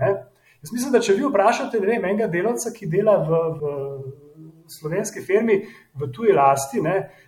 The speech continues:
za eno plačo, ki je, ne vem, lahko celo polovico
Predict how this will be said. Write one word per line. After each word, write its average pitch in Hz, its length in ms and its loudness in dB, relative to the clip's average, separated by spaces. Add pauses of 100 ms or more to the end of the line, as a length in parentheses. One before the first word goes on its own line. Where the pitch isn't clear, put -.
za 156 320 2
eno 214 200 4
plačo, 175 580 2
ki 196 100 -16
je, 165 460 2
ne 151 100 -6
vem, 196 160 0
lahko 160 240 -4
celo 214 220 -6
polovico 175 480 2